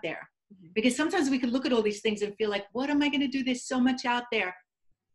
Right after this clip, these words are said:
Speaker 1: Get back in your lane. It's
Speaker 2: Mm-hmm.
Speaker 1: one step at a time.
Speaker 2: Yeah. That's, that's great too. That even applies to, you know, something that's way up ahead, which might be in your lane.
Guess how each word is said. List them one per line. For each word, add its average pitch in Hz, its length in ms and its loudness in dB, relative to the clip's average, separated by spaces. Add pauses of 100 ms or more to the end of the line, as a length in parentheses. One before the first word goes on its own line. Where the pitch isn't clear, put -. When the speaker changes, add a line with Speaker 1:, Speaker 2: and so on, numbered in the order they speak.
(340)
Speaker 1:
Get 170 120 -10
back 196 200 -4
in 226 80 0
your 240 120 2
lane. 185 380 -4 (340)
It's 196 140 -10
Speaker 2:
Mm-hmm. 170 80 -6
Speaker 1:
one 196 180 -6
step 220 260 -4
at 214 80 -4
a 202 60 -6
time. 185 420 -10 (640)
Speaker 2:
Yeah. 185 240 0 (640)
That's, 311 200 6 (120)
that's 339 220 6
great 339 200 2
too. 359 120 10
That 285 200 6
even 311 220 4
applies 247 560 4
to, - 120 0
you 214 240 0
know, 208 160 4
something 214 400 0
that's 208 220 -2
way 247 300 6
up 269 160 4
ahead, 277 480 6
which 226 180 -2
might 240 300 2
be 277 240 4
in 381 100 0
your 302 160 4
lane. 180 420 0